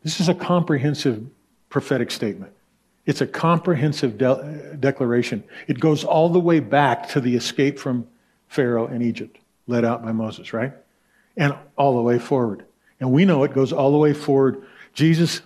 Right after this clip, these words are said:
lifting up the cup said, "This is the blood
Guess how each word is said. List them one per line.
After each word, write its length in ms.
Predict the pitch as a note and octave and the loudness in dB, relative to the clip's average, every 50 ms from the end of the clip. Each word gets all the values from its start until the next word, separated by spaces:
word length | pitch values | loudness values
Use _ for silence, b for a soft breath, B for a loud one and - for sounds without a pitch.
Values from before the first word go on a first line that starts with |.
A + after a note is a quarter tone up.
| - - - | -14 -4 0
lifting 480 | G3+ C#3+ C#3 E3+ E3+ - - F#3+ F3 | 2 4 4 4 2 2 0 2 2
up 320 | D#3 D3 C#3 C#3 C#3+ - b b b b b b b b b b _ | 2 2 0 -2 -8 -16 b b b b b b b b b b _
the 100 | C#3 C3+ | -6 -4
cup 260 | - - E3+ D#3+ - | 0 0 0 0 0
said, 240 | - - C3 A#2 A2 | -2 -2 -2 -2 -4
"This 420 | G#2+ G2 D3 F3 G3+ G3 - - | -4 0 4 4 4 4 0 0
is 280 | F3 F#3 D3 - - - | 0 0 0 0 -4 -4
the 100 | D3 B2+ | -4 -4
blood 640 | A2 A2+ B2+ C#3 D3+ D3+ C3 A2 G#2 G2+ G2+ - | -4 -2 0 2 4 4 4 2 0 -4 -8 -14